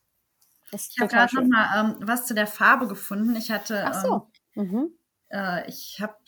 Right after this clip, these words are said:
Speaker 2: grad gedacht, ich hab's ja jetzt mit der Sonne assoziiert, aber mich hatte noch mal interessiert, ähm, ich hab tatsächlich grad das Buch noch mal hervorgeholt, weil mich interessiert hat, ähm, was, ob's noch irgendeine Assozi-,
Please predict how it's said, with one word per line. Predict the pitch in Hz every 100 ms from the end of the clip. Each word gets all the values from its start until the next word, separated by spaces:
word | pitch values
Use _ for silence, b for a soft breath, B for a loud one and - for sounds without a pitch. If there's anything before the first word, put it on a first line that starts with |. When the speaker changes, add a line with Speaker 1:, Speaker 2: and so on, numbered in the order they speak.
| -
Speaker 2:
grad | 196 214
gedacht, | 185 202 -
ich | - 220
hab's | 220
ja | 202
jetzt | 190 208
mit | 190
der | 180
Sonne | 202 233
assoziiert, | 190 190 - 196
aber | 190 196
mich | 196 214
hatte | 208
noch | 190 185
mal | 180
interessiert, | 196 - 202 - 185 180 -
ähm, | 175 156
ich | -
hab | 196
tatsächlich | 202 185 190
grad | 190
das | 196 -
Buch | 208 -
noch | 185
mal | 180
hervorgeholt, | 180 - 202 185 185 190
weil | 190
mich | 185
interessiert | 185 185 - 208 190
hat, | 208 196 B B B B _
ähm, | 196 190 185 180 B B -
was, | 190 - -
ob's | 185 -
noch | 202 180
irgendeine | 190 165
Assozi-, | 190 190 -